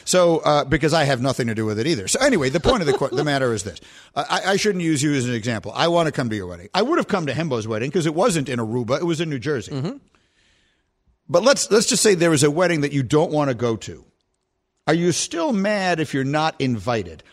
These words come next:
Speaker 1: I'd like the opportunity to be invited and to, to say no, to R S V P with my apologies, send regrets.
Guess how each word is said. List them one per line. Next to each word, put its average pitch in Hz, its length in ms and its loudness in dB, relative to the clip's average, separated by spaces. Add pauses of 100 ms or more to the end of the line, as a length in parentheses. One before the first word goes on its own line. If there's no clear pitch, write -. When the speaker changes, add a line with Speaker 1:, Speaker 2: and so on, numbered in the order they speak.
Speaker 1:
I'd 143 200 0
like 202 280 4
the 220 160 0
opportunity 131 840 -2 (680)
to 135 100 -4
be 190 200 0
invited 139 640 0 (120)
and 135 180 -2
to, 127 180 0 (160)
to 123 180 -8 (220)
say 170 380 -4
no, 156 280 -2
to 143 180 -2
R 185 240 2
S 175 140 0
V 151 160 -2
P 135 460 -4 (720)
with 151 300 0
my 143 160 2
apologies, 113 760 -4
send 180 320 -2
regrets. 135 540 -4